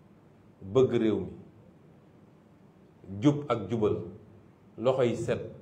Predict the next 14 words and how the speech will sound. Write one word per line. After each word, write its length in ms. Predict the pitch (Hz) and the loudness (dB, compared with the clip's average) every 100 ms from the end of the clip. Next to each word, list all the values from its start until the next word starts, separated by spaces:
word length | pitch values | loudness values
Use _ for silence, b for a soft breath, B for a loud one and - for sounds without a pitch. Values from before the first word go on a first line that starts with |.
| - - - - | -20 -20 -20 -12
vision 360 | 101 131 131 120 | -4 -2 2 2
bi 100 | 113 | 2
leer, 260 | 117 110 92 - - - - - | 2 2 0 -6 -18 -20 -20 -4
programme 460 | 131 123 120 110 110 | 0 4 4 4 2
bi 100 | 107 | 0
dëgër. 360 | 123 113 104 - - - - - - _ _ - - - - 135 - - - - - - - - - - - - - - - - - - | 2 4 2 0 -4 -12 -18 -20 -20 _ _ -20 -6 -6 -6 -12 -18 -20 -20 -20 -20 -20 -20 -20 -20 -20 -20 -20 -20 -20 -20 -20 -20 0
Kon 440 | 131 131 127 120 - - - - - - - - - - - - - - | 4 6 4 -2 -8 -16 -20 -20 -20 -20 -20 -20 -20 -20 -20 -20 -20 -18
delluwaat 500 | 101 117 123 127 117 107 | 0 4 6 4 2 2
gërëm 280 | 117 113 110 | 0 2 2
leen 140 | 104 | 0
bu 80 | 95 | 0
baax, 320 | 90 123 147 - - - - - - - - - | 2 4 2 -4 -14 -20 -20 -20 -20 -20 -20 -6
ne 120 | 107 | 0
nag 180 | 117 | 0